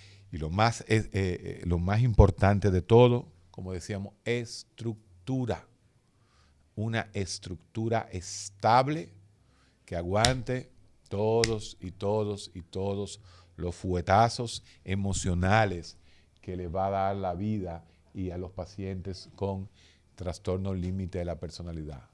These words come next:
Eh, "Doctor, dicen que no hay preguntas estúpidas. ¿Acaso el trastorno límite de la personalidad tiene alguna correlación con la actividad cerebral anormal?". Mira,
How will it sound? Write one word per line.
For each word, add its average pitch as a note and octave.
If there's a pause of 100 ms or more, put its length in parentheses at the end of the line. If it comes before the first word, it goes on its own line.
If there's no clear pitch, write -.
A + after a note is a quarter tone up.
(1200)
Eh, A#2
"Doctor, F3+
dicen F#3+
que F3
no E3+
hay F3+
preguntas E3
estúpidas. A#2
¿Acaso C#3+
el D#3+
trastorno D#3
límite D3+
de -
la C#3
personalidad C3
tiene C3+
alguna C3+
correlación B2+
con B2
la A#2
actividad A2
cerebral A#2
anormal?". G#2+ (500)
Mira, B2